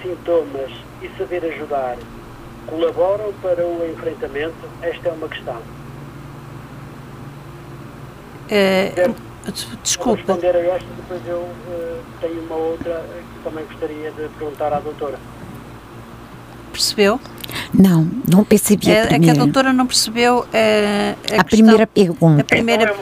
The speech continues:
Speaker 1: eu, eu vou, eu vou, vou ver se me lembro ainda do que disse.
Speaker 2: Tente falar um bocadinho mais alto, se for possível.
Speaker 1: Sim, eh, também tenho que pôr isso um bocadinho mais alto.
Speaker 2: Sim, sim.
Speaker 1: Então eu pergunto: o combate à dependência de álcool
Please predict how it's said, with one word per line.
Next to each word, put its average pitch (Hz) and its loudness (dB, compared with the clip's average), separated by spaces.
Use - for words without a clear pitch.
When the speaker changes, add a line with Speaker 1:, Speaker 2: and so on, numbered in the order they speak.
Speaker 1:
eu, 185 -2
eu 180 -2
vou, 190 2
eu 190 -6
vou, 180 -2
vou 175 -6
ver 180 -8
se 175 -14
me 175 -8
lembro 175 -4
ainda 175 -6
do - -14
que - -16
disse. - -14
Speaker 2:
Tente 277 4
falar 277 6
um 262 4
bocadinho 247 0
mais 226 6
alto, 226 4
se - -6
for 226 0
possível. 185 2
Speaker 1:
Sim, - -2
eh, 139 -10
também 160 0
tenho - -6
que - -12
pôr 175 -2
isso 170 -6
um 165 -10
bocadinho 160 -6
mais 156 -4
alto. 135 -8
Speaker 2:
Sim, 240 0
sim. 226 2
Speaker 1:
Então 233 2
eu 233 0
pergunto: 185 -6
o 185 -12
combate 196 2
à 170 2
dependência 160 2
de 147 -2
álcool 160 6